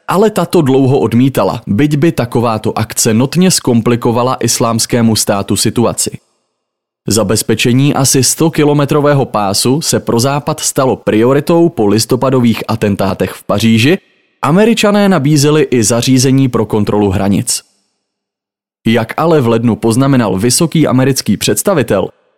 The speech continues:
prioritou pro tureckou vládu bylo potlačení Kurdů. Operaci Štít Eufratu zahájilo Turecko až letos, dvacátého čtvrtého srpna, ve chvíli, kdy se syrské kurdské milice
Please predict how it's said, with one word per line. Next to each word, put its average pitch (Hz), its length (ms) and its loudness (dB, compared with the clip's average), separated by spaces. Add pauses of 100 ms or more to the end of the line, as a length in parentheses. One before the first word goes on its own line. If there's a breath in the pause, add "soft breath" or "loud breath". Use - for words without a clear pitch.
(100)
prioritou 196 640 4
pro 104 180 -2
tureckou 107 600 0
vládu 131 460 0 (140)
bylo 190 300 2
potlačení 110 680 0
Kurdů. 95 420 0 (1300)
Operaci 180 680 0
Štít - 520 -2
Eufratu 139 560 0 (200)
zahájilo 110 600 0
Turecko 113 560 -2
až 143 280 -2
letos, - 520 -2
dvacátého 160 640 0
čtvrtého 135 540 0
srpna, 131 480 -2 (600)
ve 104 120 0
chvíli, 110 580 0
kdy 120 260 0
se 226 160 0
syrské 180 580 0
kurdské 120 560 0
milice 120 440 0